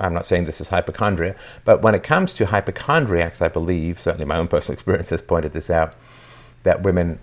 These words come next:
are overrepresented in hypochondria. I'm not saying this is hypochondria, but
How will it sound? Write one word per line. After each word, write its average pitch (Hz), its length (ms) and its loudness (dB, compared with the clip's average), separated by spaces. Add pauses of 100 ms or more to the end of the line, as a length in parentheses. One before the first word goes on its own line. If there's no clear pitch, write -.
are 82 400 0
overrepresented 82 920 0 (680)
in 80 460 -2
hypochondria. 90 800 -4 (240)
I'm 92 100 0
not 92 140 -2
saying 90 160 0
this 82 120 -8
is - 200 0
hypochondria, 87 720 -2 (340)
but 90 400 4